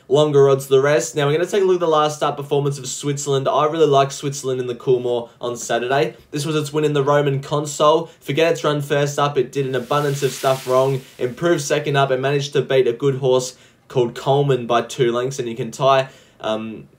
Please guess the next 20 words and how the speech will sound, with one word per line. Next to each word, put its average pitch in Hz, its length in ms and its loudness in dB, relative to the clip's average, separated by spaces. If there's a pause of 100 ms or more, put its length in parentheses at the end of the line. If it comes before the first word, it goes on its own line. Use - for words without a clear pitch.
(100)
the 131 120 -2
form 131 340 2
in 123 140 -2
with 117 160 -4
Coleman 123 400 -4
through 123 160 -4
several 123 320 -2
different 120 300 -2
ho-, 117 240 -4
horses 131 420 -2
in 120 80 -2
this 113 200 -4
race. 127 300 0
Now, 127 240 -2 (240)
the 131 80 -4
past 180 380 2
five 165 320 4
winners 143 340 2
of 113 140 -2
this, 127 340 0